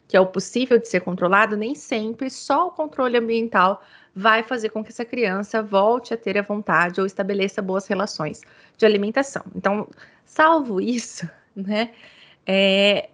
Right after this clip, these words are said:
alguns comportamentos em casa, sim, facilitam ali o dia a dia dessa criança a criar relações, né? A Carla Liberato fala muito sobre os amigos virar, é, os alimentos virarem amigos. Então, essa exposição mais frequente,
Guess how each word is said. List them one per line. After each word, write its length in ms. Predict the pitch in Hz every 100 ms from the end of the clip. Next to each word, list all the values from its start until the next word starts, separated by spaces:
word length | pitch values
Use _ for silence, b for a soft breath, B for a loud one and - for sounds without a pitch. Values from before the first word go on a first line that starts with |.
| -
alguns 460 | - 262 226 285 -
comportamentos 680 | 277 233 226 196 180 190
em 100 | 202
casa, 340 | 208 208 233 262
sim, 360 | - 277 302 392
facilitam 720 | 247 233 226 208 226 - 262
ali 260 | 240 202 208
o 60 |
dia 200 | 214 226
a 40 | 208
dia 300 | 196 - 190
dessa 220 | 180 202
criança 680 | - 196 170 165 185 - 294 - b b
a 80 | -
criar 280 | - 381 359
relações, 760 | 349 403 - 277 226 226 - _ _
né? 260 | 214 202 233 _ B B B 202
A 60 |
Carla 300 | 202 202 196
Liberato 720 | 190 185 185 185 196 190 202
fala 220 | - 190
muito 240 | 190 208 226
sobre 340 | - 226 214
os 120 | 220
amigos 340 | 226 226 233 220
virar, 400 | 226 208 196 -
é, 240 | 202 185 185 185 -
os 80 |
alimentos 340 | 208 208 208 -
virarem 360 | 226 208 220
amigos. 580 | 220 208 214 190 - - b b b b -
Então, 680 | 196 196 214 214 214 208 202
essa 320 | - 262 277 277
exposição 720 | 269 262 240 254 - 233 233
mais 260 | 240 214 -
frequente, 880 | 214 - 214 196 196 - 196 202